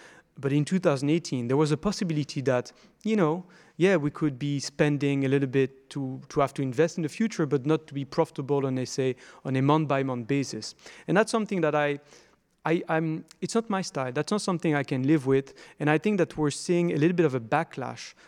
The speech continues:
uh, against businesses that just spend, spend, spend, and don't seem to have a profitable business model. You know, obviously, I'm talking about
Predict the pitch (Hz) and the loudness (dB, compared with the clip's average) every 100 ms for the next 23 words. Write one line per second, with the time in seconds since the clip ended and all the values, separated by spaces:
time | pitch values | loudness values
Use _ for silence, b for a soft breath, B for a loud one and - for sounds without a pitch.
0 | b - 131 127 127 - - - 160 127 | b -4 0 0 0 -4 -14 -10 -8 0
1 | 151 151 123 113 160 156 143 - 131 120 | 2 2 0 0 0 0 -2 -4 -6 -2
2 | 131 123 127 - - 151 147 - 135 131 | -2 -2 -6 -4 0 0 0 -2 -2 -4
3 | - 147 135 127 B B - 127 160 180 | -2 -2 -2 -6 B B -6 2 2 2
4 | - 143 - 123 117 - 135 - 127 120 | -2 -6 -6 -6 -6 -4 -4 -4 -6 -6
5 | 120 120 - 143 131 120 120 - 156 139 | -6 -6 0 2 2 -2 -4 -2 -2 -2
6 | 120 135 117 - 131 - 120 113 | -2 -2 -2 -4 -4 -4 -8 -10